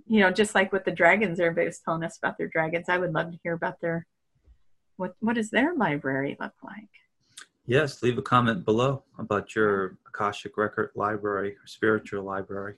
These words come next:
Speaker 2: <laughs>
Speaker 1: I would love to read it, and I, I'm sure you would too, yeah.
Speaker 2: Describe it.
Speaker 1: Yeah, love to hear 'em. <laughs>
Speaker 2: Yeah, I think of, I mean, when I first ever heard about it, in my mind, I'm like, "Oh, okay, so this is, like, this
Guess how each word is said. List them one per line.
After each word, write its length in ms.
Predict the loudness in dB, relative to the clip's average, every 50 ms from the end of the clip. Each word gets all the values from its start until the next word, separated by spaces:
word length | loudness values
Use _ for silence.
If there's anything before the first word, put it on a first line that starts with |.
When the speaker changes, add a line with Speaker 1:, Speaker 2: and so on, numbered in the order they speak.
| _ -8 -8 -8
Speaker 2:
<laughs> 240 | -6 -6 -6 -6 -4
Speaker 1:
I 140 | -6 -6 -4
would 100 | -6 -2
love 220 | 0 0 0 0 -2
to 80 | -6
read 220 | -4 -2 2 4 4
it, 180 | 2 2 0
and 100 | -2 -2
I, 200 | -2 -2 -2 -4 -2
I'm 140 | -2 -2 -2
sure 180 | 2 2 2
you 180 | 4 4 4 4
would 200 | 4 2 0 -2
too, 240 | -2 0 0 0 2
yeah. 280 | 0 0 0 0 -2 -4
Speaker 2:
Describe 360 | -6 -6 -4 -2 0 0 0
it. 160 | 0 -2 -4 -8 -8 -8 -12 -20 _ _ _ _ -20 -20 -10 -8 -8 -8 -8 _ _ _ _ _ _ _ _ _ _
Speaker 1:
Yeah, 280 | 2 4 4 4 4 2 -4 -14 _ _ _ _ _ _
love 220 | -2 0 0 0
to 80 | 0 0
hear 320 | 0 0 -2 -2 -2 -4 -4 -4 -4
'em. 100 | -4 -4 -8 -18 _ _ -20 -20 _ _
<laughs> 340 | 0 0 2 0 -2 -2 -2 -6 -8 -6 2
Speaker 2:
Yeah, 180 | 6 8 8 8
I 60 | 8
think 240 | 8 6 6 8 10
of, 400 | 10 10 10 10 8 6 4 0 -6 -12 -12 -12 -18 -20 _ _ _ _ _ _ _ _ _ -2
I 80 | -2 0
mean, 220 | 2 2 4 4
when 100 | 6 6
I 80 | 6 4
first 380 | 6 6 8 8 8 8 6 4
ever 240 | 6 6 6 6
heard 320 | 4 6 6 8 8 8 8
about 320 | 6 6 4 4 6 4
it, 180 | 4 2 0 -4 _ -2
in 120 | -2 0
my 160 | 2 2 2
mind, 340 | 2 2 2 2 2 2 2
I'm 140 | 0 0 0
like, 320 | 0 0 0 -2 -4 -8 _ -2
"Oh, 240 | 0 4 4 4
okay, 200 | 4 4 2 -2
so 160 | -2 0 4 4
this 240 | 4 4 4 0
is, 160 | -4 -4 -4 -2
like, 300 | -2 -2 -2 -4 -6 _ _ _ _ _ _
this 400 | -8 -8 -8 -10 -14 -18 -20